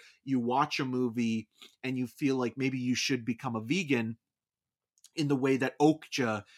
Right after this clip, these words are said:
is kind of devastating in that emotional way. And, and, you know, it is an art house film, but it's only an hour and twenty-eight minutes. And it's such a weird,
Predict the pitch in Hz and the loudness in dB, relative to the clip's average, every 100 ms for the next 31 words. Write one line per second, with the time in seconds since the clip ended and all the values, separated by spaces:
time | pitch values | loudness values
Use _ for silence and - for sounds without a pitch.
0 | - - 120 - 127 117 107 104 107 139 | -12 -4 -4 -4 -4 -2 -4 -6 -2 -2
1 | 110 107 - 110 107 107 123 110 113 107 | 0 -4 -2 -2 -2 -6 -6 -4 -4 -4
2 | 104 98 123 101 101 101 98 98 117 - | -4 -6 -6 -6 -6 -6 -6 -6 -6 -6
3 | 123 120 113 - - - - 147 131 156 | -4 -4 -8 -14 -20 -16 -4 0 2 4
4 | 160 151 160 - 131 131 165 160 - 180 | 4 4 2 4 4 4 2 2 0 -2
5 | 185 190 147 135 - 143 160 139 131 120 | -2 0 0 -2 0 0 2 -2 0 0
6 | 120 120 117 - 110 - 127 117 107 107 | 0 0 -2 -2 -6 -6 -4 -2 -2 -4
7 | 120 107 123 143 - - 117 113 110 _ | -4 -4 -4 -6 -8 -6 -6 -6 -8 _
8 | _ - 143 _ - _ - 170 - - | _ -20 -20 _ -20 _ 2 2 4 4
9 | - - 180 180 - 143 135 113 113 113 | 4 4 2 2 0 2 0 -6 -14 -12
10 | 120 123 151 170 175 180 160 | -6 0 4 6 6 6 2